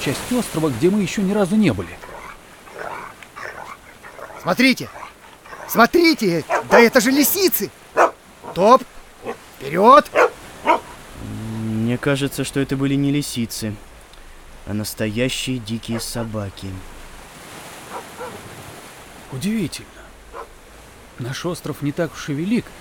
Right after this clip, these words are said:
Speaker 1: но порой кажется, что на его поверхности, и среди животных, и среди растений,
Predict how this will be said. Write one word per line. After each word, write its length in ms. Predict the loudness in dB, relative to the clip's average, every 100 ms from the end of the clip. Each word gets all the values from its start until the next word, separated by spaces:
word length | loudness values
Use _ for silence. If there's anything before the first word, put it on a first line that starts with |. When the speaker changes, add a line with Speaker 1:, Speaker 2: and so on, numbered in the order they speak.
| -12 -12 -10 -10 -10
Speaker 1:
но 100 | -10
порой 300 | -4 -2 -2
кажется, 520 | 0 0 0 -2 -6 -6
что 220 | -4 -2
на 100 | 0
его 200 | 0 -2
поверхности, 840 | -2 0 2 0 0 -6 -6 -12 -16 -20 -20 -20 -20 -18 -12
и 80 | -8
среди 320 | -2 0 0
животных, 640 | 0 2 4 6 4 0 -2
и 40 |
среди 300 | -6 -4 -2
растений, 600 | -4 -4 -2 2 2 0